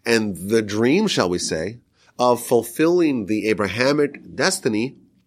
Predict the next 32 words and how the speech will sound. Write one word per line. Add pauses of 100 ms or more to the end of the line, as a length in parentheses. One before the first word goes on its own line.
(220)
seems
to
be
falling
out
of
his
grasp. (1120)
And
more
troubles
befall
him. (120)
There's
famine. (500)
Shimon
is
taken
prisoner (480)
by
a
foreign
leader.
Benjamin
is
taken
away
as
well. (880)
As
an
outsider,